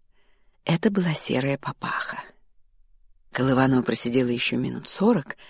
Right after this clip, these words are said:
прикидывая, что пора бы уже появиться Евгении Алексеевне.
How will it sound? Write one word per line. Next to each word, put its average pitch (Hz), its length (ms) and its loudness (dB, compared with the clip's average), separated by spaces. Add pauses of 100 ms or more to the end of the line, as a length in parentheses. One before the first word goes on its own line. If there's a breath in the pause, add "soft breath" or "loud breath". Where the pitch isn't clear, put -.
(140 soft breath)
прикидывая, 135 580 -2
что 127 180 -4
пора 139 300 -2
бы 139 100 -2
уже 135 180 -2
появиться 139 600 -2
Евгении 135 420 0
Алексеевне. - 520 -4